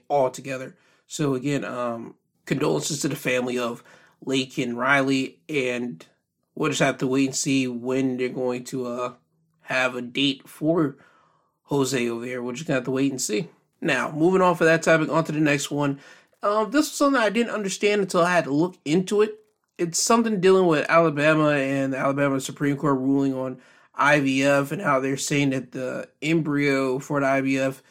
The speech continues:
they see it as a, uh, living person. And now the reason why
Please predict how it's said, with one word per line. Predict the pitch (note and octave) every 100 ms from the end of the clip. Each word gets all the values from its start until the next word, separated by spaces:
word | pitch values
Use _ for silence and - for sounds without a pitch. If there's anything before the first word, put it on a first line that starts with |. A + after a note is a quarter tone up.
| _
they | - C#3+ C#3
see | - - D#3+ D3
it | C#3 -
as | B2+ C3+ C#3 C#3
a, | C3+ C3 B2+ C3 C#3 - _ _ _ -
uh, | C3+ C3+ C3+ - -
living | D3 E3+ F#3 E3+
person. | - D#3 D#3 - - - -
And | C#3
now | C#3+ C#3
the | B2+
reason | C#3+ G#3 G#3
why | F3+ E3 D#3+ D3+ D3